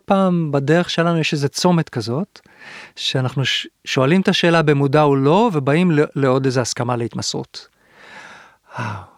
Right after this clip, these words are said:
אז זה חשוב לי. ואני מחליט עוד פעם ובוחר להתמסר לזה, נכון? ההתמסרות הזאת היא,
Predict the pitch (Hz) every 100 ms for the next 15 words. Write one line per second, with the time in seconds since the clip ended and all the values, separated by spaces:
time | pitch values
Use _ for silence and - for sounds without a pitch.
0 | _ _ _ _ 110 - - - 120 101
1 | 104 95 _ _ _ _ _ _ _ -
2 | 123 120 117 - 131 131 120 120 107 107
3 | 110 - 120 110 107 _ - 120 - 113
4 | - 127 113 107 104 107 - 147 135 123
5 | _ _ - - - - _ _ _ _
6 | _ _ _ _ _ _ 120 123 123 -
7 | - 123 113 - 147 156 190 - 165 143
8 | 135 - 127 123 123